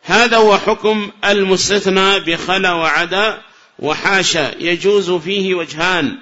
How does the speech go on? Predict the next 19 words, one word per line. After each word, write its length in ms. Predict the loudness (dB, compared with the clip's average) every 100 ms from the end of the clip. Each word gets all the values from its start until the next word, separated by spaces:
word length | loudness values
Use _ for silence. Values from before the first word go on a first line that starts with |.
| -8
بناء 440 | -4 -2 0 0
على 260 | 0 0 -2
تردد 440 | -2 -4 -2 -4
هذه 260 | -2 -4 -2
الأدوات 500 | -4 -4 -2 -2 -4
بين 220 | -4 -4
الفعلية 760 | -4 -6 -8 -4 -2 0 0 -2 -6 -20 _ _
والحرفية، 760 | -10 -4 -6 -2 -2 -2 -4 -10 _ _ -20 _
فإن 300 | -4 0 0
استعملتها 920 | 0 -2 0 0 0 0 0 0 0
أفعالا 460 | -2 -2 0 2 0
نصبت 540 | -2 -6 -4 -4 -4
الاسم 420 | -6 -6 -8 -4 -4
الواقع 460 | 0 0 0 -2
بعدها 340 | -2 -2 -2 -2
على 220 | -2 -4
أنه 240 | -4 -6
مفعول 340 | -8 -8 -8 -6
به 200 | -6